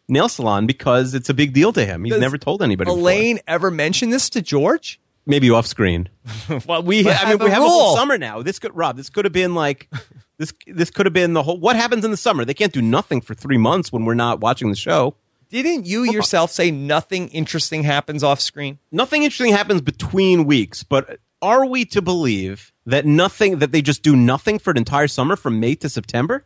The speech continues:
Speaker 2: Sure, they do something, but nothing of note.
Speaker 1: Yeah. Now, this is really the question for, uh, <laughs> you know, for, uh, for Jerry.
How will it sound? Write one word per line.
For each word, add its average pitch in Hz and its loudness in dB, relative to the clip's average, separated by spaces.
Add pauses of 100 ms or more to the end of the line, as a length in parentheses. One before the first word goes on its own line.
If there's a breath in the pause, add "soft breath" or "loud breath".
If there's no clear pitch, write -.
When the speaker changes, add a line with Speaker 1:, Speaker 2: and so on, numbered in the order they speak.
Speaker 2:
Sure, 285 -2
they 185 -2
do 147 -2
something, 135 -4
but 120 -4
nothing 151 -4
of 135 -8
note. 175 0
Speaker 1:
Yeah. 98 -8 (240)
Now, 127 0
this 180 2
is 131 0
really 127 2
the 107 0
question 107 -6
for, 95 -8
uh, 85 -4
<laughs> - -20
you 127 2
know, 92 -2 (120)
for, 90 0
uh, 82 -8
for 98 -6
Jerry. 90 -4